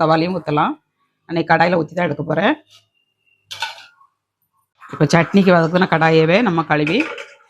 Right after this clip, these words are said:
அடுப்புல வச்சுக்கிடலாங்க. நல்லா அடிக்கனமான கடாயினா நின்னு நல்லா வேகும். அதனால நல்ல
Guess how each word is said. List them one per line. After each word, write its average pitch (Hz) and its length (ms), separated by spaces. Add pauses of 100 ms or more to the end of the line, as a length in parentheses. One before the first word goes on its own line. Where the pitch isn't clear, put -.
(220)
அடுப்புல 147 220
வச்சுக்கிடலாங்க. 139 440 (480)
நல்லா 175 200
அடிக்கனமான 185 600
கடாயினா 170 360
நின்னு 180 300
நல்லா 156 240
வேகும். 147 400 (1080)
அதனால 165 240 (360)
நல்ல 170 120